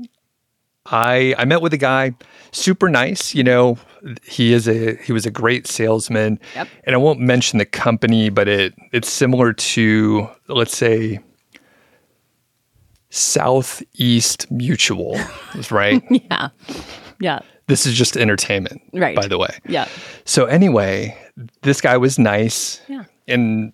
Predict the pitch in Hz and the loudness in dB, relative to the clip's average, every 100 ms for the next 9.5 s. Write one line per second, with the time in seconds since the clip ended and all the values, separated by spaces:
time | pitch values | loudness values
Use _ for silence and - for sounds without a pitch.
0 | - 113 - 127 120 117 117 - - 110 | -4 -2 0 2 2 2 0 -4 -6 -6
1 | 104 113 110 110 - 123 120 107 110 - | -4 -4 -4 -4 0 0 2 0 -2 -6
2 | - 113 113 113 - - 131 131 123 104 | -2 2 2 2 -2 -2 0 2 4 4
3 | 98 104 104 98 - 113 101 98 113 104 | 2 0 0 -2 -2 -2 0 -2 -4 -2
4 | 104 - 113 101 - - - - - - | -4 -4 -2 -2 -6 -10 -14 -20 -20 -20
5 | - - 110 110 101 - 202 196 101 95 | -20 -4 0 2 2 0 0 0 -2 -4
6 | - 104 104 101 104 - 226 233 107 - | -2 0 0 -2 -4 -2 2 2 0 -6
7 | 117 147 139 - 104 110 113 107 - - | -2 0 0 0 -2 0 -4 -4 -6 -2
8 | 110 104 110 _ - 233 190 - 104 104 | -2 -2 -6 _ -12 -12 -10 -6 -4 -4
9 | - 143 165 190 165 | -2 -2 0 0 -2